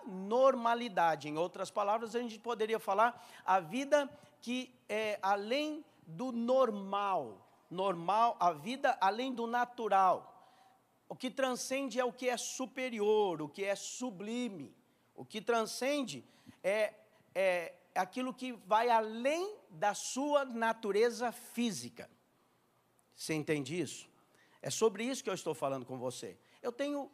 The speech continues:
ficado assim, é, feliz e triste ao mesmo tempo quando eu olho na internet e eu vejo com alegria, feliz, porque eu vejo uma grande oportunidade das pessoas se comunicarem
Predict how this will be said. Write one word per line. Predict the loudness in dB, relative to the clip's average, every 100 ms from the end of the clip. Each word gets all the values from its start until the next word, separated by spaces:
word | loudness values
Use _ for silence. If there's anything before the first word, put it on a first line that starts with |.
| -14
ficado | -12 -8 -2 -2 -2
assim, | -4 -4 -8 -8 -12 _ _ -20 _ _ _ _ _ -8
é, | -2 0 -2 -4 -8 -12 _ _ _ _ _ -20 -6
feliz | -2 -2 -2 -6 -6 -8
e | -8 -8
triste | -6 -6 -4 -4 -2
ao | 0
mesmo | 0 -4 -6
tempo | -6 -6 -6 -6
quando | -8 -4
eu | -4 -4 -8 -18 _ _ _ _ _ _ _ _ -4
olho | 2 2 2
na | -2
internet | -2 -6 -4 -2 -4 -6 -18 -20 -20 -6
e | -4
eu |
vejo | 0 0 0 -2 -8 -10 _ _
com | -6 0 2
alegria, | 2 0 -4 -4 -2 -2 -4
feliz, | -6 -8 -6 -10
porque | -10 -6 -4
eu | -4
vejo | -6 -4
uma | -4
grande | -2 -2 -2 -4
oportunidade | -4 -6 -4 -6 -2 2 2 0 -10 -20 -20 _ _ -6
das | -6
pessoas | -4 -6 -4 -6
se | -6
comunicarem | -6 -4 -4 -4 -2 2 2 0